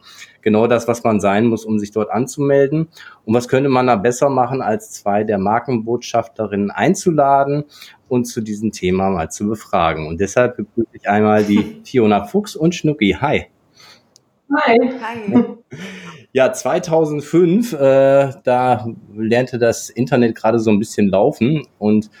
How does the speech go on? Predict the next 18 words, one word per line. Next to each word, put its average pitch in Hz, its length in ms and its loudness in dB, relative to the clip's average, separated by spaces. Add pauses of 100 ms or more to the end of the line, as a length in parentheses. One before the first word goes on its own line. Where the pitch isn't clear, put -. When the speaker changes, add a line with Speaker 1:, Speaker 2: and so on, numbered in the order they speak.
(240)
Speaker 1:
My 95 180 0
Dirty 107 260 0
Hobby, 107 300 -2
da 107 380 0 (240)
gab's 104 240 -4
noch - 120 -4
gar 110 160 -2
keine 107 280 2
Webcam, 131 560 0
sondern 107 360 2
da 101 180 0
wurden 110 200 0
nur 95 180 2
Videos 135 420 0
veröffentlicht 117 840 -4
und 107 220 0
auch 95 180 -6
Bilder. 139 520 2